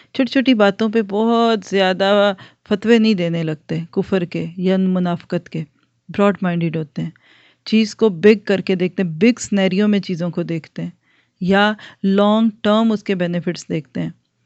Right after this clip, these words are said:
پھر مستقبل پر ان کی نظر ہوتی ہے۔ یہ کیا ہے؟ یہ ہے اصل میں کہ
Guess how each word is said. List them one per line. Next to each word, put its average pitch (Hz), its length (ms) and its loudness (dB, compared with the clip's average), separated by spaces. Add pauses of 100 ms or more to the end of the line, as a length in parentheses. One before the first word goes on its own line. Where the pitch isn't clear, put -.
(300)
پھر 277 120 6 (100)
مستقبل 226 720 2
پر 240 180 2
ان 208 180 4
کی 226 140 0
نظر 185 360 0
ہوتی 165 440 -6
ہے۔ 165 100 -8 (420)
یہ 196 200 2
کیا 226 280 2
ہے؟ 247 180 2 (500)
یہ 226 220 4
ہے 220 60 4
اصل 202 260 -2
میں 226 180 2 (340)
کہ 214 120 2